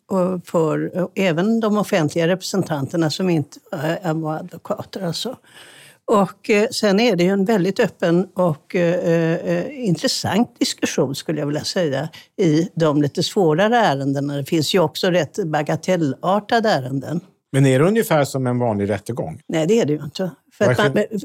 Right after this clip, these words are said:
Speaker 1: eh, ja, det har man ju. På den muntliga förhandlingarna så är det ju det. Men man kan säga att, eh, på, jag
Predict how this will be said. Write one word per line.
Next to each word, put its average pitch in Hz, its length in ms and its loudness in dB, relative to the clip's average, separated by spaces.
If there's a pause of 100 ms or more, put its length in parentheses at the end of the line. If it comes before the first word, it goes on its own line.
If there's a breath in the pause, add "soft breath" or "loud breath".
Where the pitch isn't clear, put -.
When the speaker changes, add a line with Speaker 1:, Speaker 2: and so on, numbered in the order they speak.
Speaker 1:
eh, 208 100 0
ja, 202 220 2
det 180 100 4
har 165 180 2
man 165 160 0
ju. 208 60 -2
På - 220 0
den 226 260 2
muntliga 196 360 2
förhandlingarna 190 720 2
så - 140 -2
är 135 120 2
det 123 80 -4
ju 135 100 -2
det. 143 280 -12 (460 soft breath)
Men 190 220 2
man 185 120 2
kan 185 200 0
säga 175 300 2
att, 165 160 -2
eh, 165 560 2 (140)
på, 160 440 2 (800)
jag 180 400 0